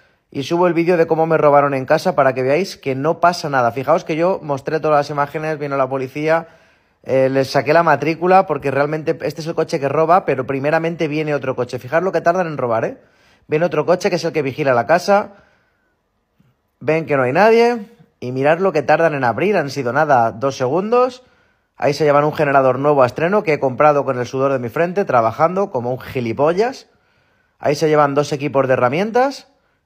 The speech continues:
y me dejan la furgonetita cerrada. Y hasta luego.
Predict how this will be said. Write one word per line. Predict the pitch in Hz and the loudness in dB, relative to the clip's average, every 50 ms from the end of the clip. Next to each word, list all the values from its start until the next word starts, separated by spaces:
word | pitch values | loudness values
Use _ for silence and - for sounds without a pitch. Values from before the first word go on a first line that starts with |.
| _ _ | _ _
y | - - 104 | -14 -10 -6
me | 101 101 101 | -4 -2 -2
dejan | 131 165 - - 123 110 | -2 -2 -2 -2 -2 -2
la | 107 107 | -2 -2
furgonetita | - 98 95 98 101 101 101 87 107 107 92 95 98 | -4 -8 -6 -6 -6 -6 -6 -6 -6 -6 -4 -4 -6
cerrada. | - - 104 101 165 220 262 285 294 302 320 339 330 - - - - _ _ _ - | -4 -4 -4 0 2 2 4 4 4 4 2 0 -4 -8 -14 -14 -14 _ _ _ -6
Y | 113 113 | -2 0
hasta | 107 104 - - 107 - - 120 | 2 2 2 0 -2 0 2 2
luego. | 123 143 156 156 143 147 135 127 123 117 110 107 85 - 123 131 | 4 4 4 4 6 6 4 4 4 2 0 -2 -4 -6 -10 -16